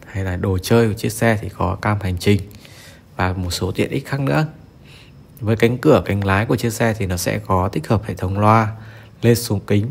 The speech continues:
và hệ thống nhớ ghế. Với bản full thì nó sẽ được trang bị nhớ ghế thôi anh chị nhé, còn bản thường thì sẽ không được trang bị, cũng như là hệ thống cửa sổ trời. Những cái phím điều chỉnh chức năng như cảnh báo vượt trên gương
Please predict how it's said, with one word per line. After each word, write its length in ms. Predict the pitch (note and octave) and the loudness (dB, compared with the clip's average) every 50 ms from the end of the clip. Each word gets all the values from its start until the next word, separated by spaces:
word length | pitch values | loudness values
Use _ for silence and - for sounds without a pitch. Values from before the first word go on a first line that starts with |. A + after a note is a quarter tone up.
| - | -4
và 120 | - C3 G#2 | -2 -2 0
hệ 220 | F2 F2+ F#2 - - - | 0 0 -2 -4 -6 -8
thống 200 | - F2+ F#2 F#2+ | -6 -4 -2 0
nhớ 200 | F#2+ G2 G2 G2 G2 | 0 0 0 2 2
ghế. 300 | F#2+ F#2+ G2+ - G3+ - - - - - - - - - - - - - | 4 4 4 2 0 -4 -12 -20 -20 -20 -20 -20 -20 -20 -20 -14 -4 0
Với 140 | G#2+ A#2 | 2 2
bản 240 | C3 C3+ B2+ G2 E2+ - - | 4 4 4 2 2 0 2
full 160 | C3 C3 C3 G#2+ | 2 2 2 2
thì 120 | - F#2+ | -2 -4
nó 80 | F2 F#2+ | -4 -4
sẽ 140 | - - - | -4 -4 -2
được 160 | B2 G#2 - | -2 -2 -2
trang 240 | - G#2+ G#2 G#2 G#2+ | 0 0 0 0 0
bị 120 | A2 A2 | -2 -2
nhớ 180 | A2+ G#2 F#2+ F#2 | -2 -2 -2 -2
ghế 240 | F#2 F#2 F#2 G2 A2 | 0 0 0 0 0
thôi 100 | A#2+ A#2+ | 0 -2
anh 100 | A2+ A2 | -2 -4
chị 180 | G#2+ - - - - | -4 -6 -8 -8 -6
nhé, 100 | - C3 B2 - - | -6 -6 -6 -6 -6
còn 220 | - F#2+ F2+ E2+ | -6 -6 -4 -2
bản 140 | F2+ F2+ E2 D#2 - | 0 -2 -2 -2 -6
thường 240 | - - F#2 F2+ E2+ E2 | -4 -2 -2 -2 -2 -2
thì 100 | F2+ E2+ | -4 -6
sẽ 160 | - - G#2+ | -6 -6 -6
không 180 | G#2+ B2 A#2+ | -4 -2 -2
được 80 | G#2+ F2 - | -2 -2 -2
trang 220 | - G#2 G2 G#2 | -2 -2 0 2
bị, 140 | A2 C3 D#3 - - - - - - - - - - - - | 4 2 2 0 -4 -12 -20 -20 -20 -20 -20 -20 -20 -10 -6
cũng 180 | - C#3 C#3+ C#3 | -2 0 2 2
như 100 | C3+ B2+ | 2 2
là 120 | A2 F#2 | 2 2
hệ 120 | F2+ G2+ | 0 0
thống 200 | - - F#2+ G2+ G2+ | -2 -2 -4 -4 -2
cửa 100 | - A2 | -2 -2
sổ 200 | F#2+ - - F2 | -2 -2 -4 -4
trời. 280 | F2 - G#2 G2+ G2 F#2 - - - - - - _ _ - _ - - - - - - - - - - - - - - - - - - - - - - - - - - - - - - - - - - | -2 0 2 2 2 0 -4 -10 -20 -20 -20 -20 _ _ -20 _ -20 -20 -20 -20 -20 -20 -20 -20 -20 -20 -20 -20 -20 -20 -20 -20 -20 -20 -20 -20 -20 -20 -20 -20 -20 -20 -20 -20 -20 -20 -20 -20 -14 -10
Những 100 | - A2+ G#2 | -8 -4 -2
cái 120 | B2 B2 | -2 -2
phím 480 | A#2+ - - A2 G#2+ G#2+ A#2 C3 C#3 D3 | -2 -2 -2 -2 -2 -2 -2 -2 -2 0
điều 200 | C3 A2 G2 F#2 | 0 0 0 0
chỉnh 260 | - B2+ A2 E2+ - - | 0 0 0 0 -2 -8
chức 160 | - - - | -10 -8 -4
năng 220 | C3 B2 A#2 A2+ | -2 -2 -2 -2
như 80 | A2 A2 | -4 -4
cảnh 160 | A2 - F2 D#2+ | -4 -4 -6 -6
báo 200 | F2 F2 F2+ F#2 | -4 -4 -2 -2
vượt 200 | G#2+ A#2+ B2+ G#2+ - | 0 0 -2 -2 -2
trên 200 | - G#2+ G#2 G#2+ | -2 -4 -4 -2
gương 400 | G#2+ A2 A#2+ B2 B2 B2 A#2+ | -2 0 2 2 2 2 0